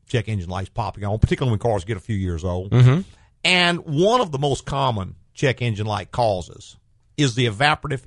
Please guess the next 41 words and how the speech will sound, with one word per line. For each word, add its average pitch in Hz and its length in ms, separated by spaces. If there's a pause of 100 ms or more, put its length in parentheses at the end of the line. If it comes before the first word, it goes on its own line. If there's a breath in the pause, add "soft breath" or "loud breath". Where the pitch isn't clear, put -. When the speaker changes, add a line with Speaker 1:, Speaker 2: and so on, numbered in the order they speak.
Speaker 1:
emissions 120 600 (100)
system. - 420 (100)
Speaker 2:
Or 117 220
evap 131 480
for 117 120
short. 101 380 (100)
Speaker 1:
evap 120 400
for 147 100
short. - 380 (680 soft breath)
And 135 420 (300)
what 170 340 (140)
people 185 360
don't 147 420
really 139 260
realize 113 600
about 113 380
that 120 260
is 120 160
how 170 220
complex 127 580
that 113 160
system 107 400
is. 110 420 (140)
It 156 160
can 147 160
be 196 280 (160)
complex 143 460
to 117 140
diagnose, 117 640
one 185 160
of 170 60
the 117 80
harder 151 320
systems 120 440
to 104 100
diagnose. 113 600 (380 soft breath)
I - 40
mean, 226 120
in 208 80
some 208 260
cases, 156 560